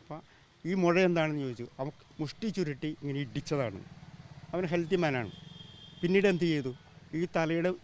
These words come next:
ചുറ്റും എന്നെ ഇടിച്ചു. ഇടിച്ച് എനിക്കിപ്പോൾ തല അനക്കാൻ പറ്റുന്നില്ല. പിന്നെ ഈ ചുണ്ട് ഇങ്ങനെ താഴേക്ക് ഇങ്ങനെ വലിക്കുകയാണ് ഇവൻ. മേൽചുണ്ട് മേലോട്ട് വലിക്കുകയാണ്. അതിനുശേഷം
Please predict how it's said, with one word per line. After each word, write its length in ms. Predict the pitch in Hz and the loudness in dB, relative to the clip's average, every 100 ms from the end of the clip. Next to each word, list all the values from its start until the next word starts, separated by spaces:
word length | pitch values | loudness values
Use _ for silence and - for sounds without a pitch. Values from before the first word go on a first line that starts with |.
| - | -4
ചുറ്റും 360 | 170 - - 165 | -4 -2 0 2
എന്നെ 120 | 151 135 | 2 0
ഇടിച്ചു. 240 | 120 - 110 - - - - - - - - - | -4 -8 -14 -18 -20 -20 -20 -20 -20 -20 -20 -8
ഇടിച്ച് 200 | 147 131 160 | -6 0 0
എനിക്കിപ്പോൾ 340 | 151 143 139 - | 2 -2 -4 -4
തല 120 | 147 143 135 | -2 -2 -4
അനക്കാൻ 280 | 131 135 143 - | -6 -6 -8 -10
പറ്റുന്നില്ല. 420 | 135 127 113 101 104 - - 185 | -8 -8 -8 -10 -14 -20 -8 -2
പിന്നെ 180 | 190 214 | 0 0
ഈ 20 | 202 - | -2 0
ചുണ്ട് 300 | 190 185 202 196 - | 0 2 0 -2 -8
ഇങ്ങനെ 180 | 165 170 180 | -8 -6 -2
താഴേക്ക് 420 | 156 156 156 - 156 | -2 -2 -4 -4 -6
ഇങ്ങനെ 180 | 139 135 | -6 -4
വലിക്കുകയാണ് 420 | 123 113 - 107 | -6 -8 -10 -12
ഇവൻ. 120 | 101 - _ _ - - - - _ _ _ _ _ 135 | -12 -16 _ _ -20 -20 -20 -20 _ _ _ _ _ -4
മേൽചുണ്ട് 460 | 147 147 156 147 147 | -2 -2 -4 -2 -2
മേലോട്ട് 380 | 139 135 135 131 131 | -2 -2 -2 -2 -4
വലിക്കുകയാണ്. 380 | 107 107 92 - - _ _ - - - - | -4 -10 -14 -20 -20 _ _ -20 -20 -18 -10
അതിനുശേഷം 560 | 131 170 - 156 - | -2 -2 0 -4 -4